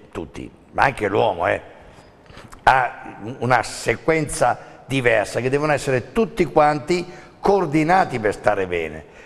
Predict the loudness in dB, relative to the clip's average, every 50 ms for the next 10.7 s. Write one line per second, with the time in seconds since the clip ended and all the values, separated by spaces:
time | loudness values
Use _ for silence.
0 | -20 -10 -6 -4 -2 0 -2 -2 -2 -2 -4 -2 0 -2 -2 0 0 0 0 2
1 | 0 0 0 0 0 0 0 0 0 2 0 0 0 0 -4 -4 -6 -10 -14 -16
2 | -8 -6 -2 0 0 0 0 0 -2 0 2 0 0 2 2 2 2 2 2 2
3 | -2 -6 -14 -18 -20 -18 -4 0 2 4 4 4 4 4 4 4 2 4 4 4
4 | 2 2 2 2 2 2 4 4 4 4 4 4 2 2 2 0 0 0 -4 -12
5 | -20 -6 -2 2 2 2 2 2 0 0 0 0 0 0 0 0 0 0 -2 -2
6 | -2 0 2 2 2 2 0 0 -4 -4 -2 0 2 2 2 0 -2 -6 -12 -18
7 | -20 -20 -20 -20 -20 -4 0 0 0 0 0 -2 -2 -2 -4 -6 -4 -2 0 0
8 | 0 -2 -4 -6 -6 -4 -2 -2 -4 -4 -6 -10 -10 -8 -8 -8 -10 -10 -14 -16
9 | -18 -18 -16 -16 -16 -2 0 2 2 2 2 0 0 2 2 2 2 2 0 0
10 | 0 0 -2 -2 0 0 0 2 2 2 0 -2 -6 -14